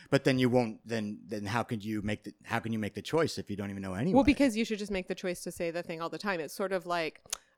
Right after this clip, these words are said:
Speaker 2: I don't, if, if I'm not sitting around somebody who I know is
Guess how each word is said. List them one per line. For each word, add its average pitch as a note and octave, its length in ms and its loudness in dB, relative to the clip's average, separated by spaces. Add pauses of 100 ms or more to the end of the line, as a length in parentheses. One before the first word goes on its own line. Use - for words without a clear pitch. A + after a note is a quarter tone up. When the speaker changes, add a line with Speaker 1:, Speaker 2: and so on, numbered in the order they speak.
(120)
Speaker 2:
I F#3 120 6
don't, D#3+ 540 -4
if, E3+ 420 -2
if F3 140 -6
I'm E3 160 -2
not D#3+ 280 -6
sitting F#3 300 -6
around E3 360 -8
somebody D#3 360 -8
who D#3 200 -10
I D#3 60 -12
know D#3+ 420 -12 (800)
is E3+ 380 -6